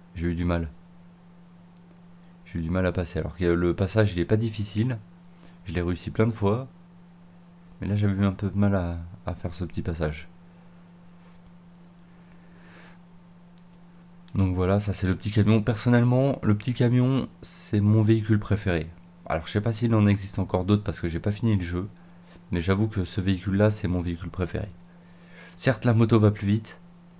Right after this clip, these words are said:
Et la moto, elle est marrante. Ah, il y a un autre truc aussi, on peut pas véritablement tomber avec les véhicules. Plein de fois, on me voit faire du deux roues sur le côté avec le petit camion. Et en fait, on ne peut pas, euh, le coucher sur le côté.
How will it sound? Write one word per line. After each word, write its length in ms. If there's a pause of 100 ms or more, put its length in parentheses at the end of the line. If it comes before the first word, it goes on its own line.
(140)
Et 40
la 100
moto, 280
elle 80
est 40
marrante. 400
Ah, 180 (200)
il 40
y 20
a 60
un 60
autre 100
truc 180
aussi, 360
on 80
peut 120
pas 320 (140)
véritablement 720
tomber 520 (640)
avec 300
les 100
véhicules. 400 (920)
Plein 140
de 40
fois, 180
on 80
me 60
voit 140
faire 200
du 160
deux 100
roues 180
sur 160
le 60
côté 300
avec 200
le 80
petit 160
camion. 380 (960)
Et 140
en 40
fait, 240
on 160
ne 180
peut 200
pas, 340
euh, 240
le 140
coucher 320
sur 120
le 60
côté. 320